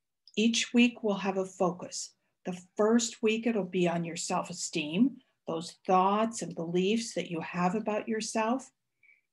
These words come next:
And then the second week we'll be focusing in on our surroundings, you know, those people we let into our lives and the environments that we work and play in.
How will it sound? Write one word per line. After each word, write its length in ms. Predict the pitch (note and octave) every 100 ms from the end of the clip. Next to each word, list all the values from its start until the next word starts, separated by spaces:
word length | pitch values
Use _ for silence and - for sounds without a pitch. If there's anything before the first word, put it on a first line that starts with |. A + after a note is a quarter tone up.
| - - -
And 160 | G3
then 160 | A3 A#3
the 60 |
second 540 | A3 - C4 D4 F#4+ E4
week 320 | G3 F#3+ F#3+
we'll 80 | G#3
be 260 | - G3+ F#3+ - -
focusing 580 | A#3+ A#3+ A#3+ - A3+ G3
in 200 | G#3 A3
on 140 | G3+
our 120 | F#3+
surroundings, 920 | F3+ - F3+ D#3+ E3+ E3+ F3+ - - - - _
you 100 | -
know, 140 | G3 G3+
those 300 | G3+ G3+ -
people 400 | - C#4 - A3
we 160 | F#3+ F3+
let 240 | F3 E3+
into 320 | D#3+ E3+ -
our 200 | E3+ D#3+
lives 420 | F3 - - - - - _
and 160 | G3 G3+
the 120 | G#3
environments 920 | G3+ G3+ G#3 A#3 A#3+ G3 - - -
that 180 | F3+ F3+
we 160 | F3
work 540 | E3 E3+ G#3 A3 - F3+
and 160 | F3+
play 300 | F3+ G#3+ A3+
in. 400 | A#3 E3 - -